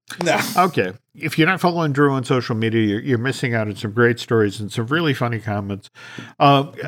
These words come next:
Speaker 2: can you tell folks how to, where they can find you on social media?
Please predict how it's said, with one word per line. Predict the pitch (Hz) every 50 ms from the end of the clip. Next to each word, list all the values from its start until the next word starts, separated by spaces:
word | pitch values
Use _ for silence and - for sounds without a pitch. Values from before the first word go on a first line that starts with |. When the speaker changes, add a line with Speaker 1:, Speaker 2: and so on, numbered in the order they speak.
| - - 151
Speaker 2:
can | 147 160 151
you | 165 165
tell | - - 165 180
folks | - 180 180 170 139 -
how | 165 156 160
to, | 156 - 139 139 - - _ - 151
where | 151 147 131 120 135 151
they | 165 185
can | 156 165 160
find | 151 175 175 190 170
you | 180 185 190 208
on | 196 160
social | - 185 175 - - 185
media? | 185 208 - 240 240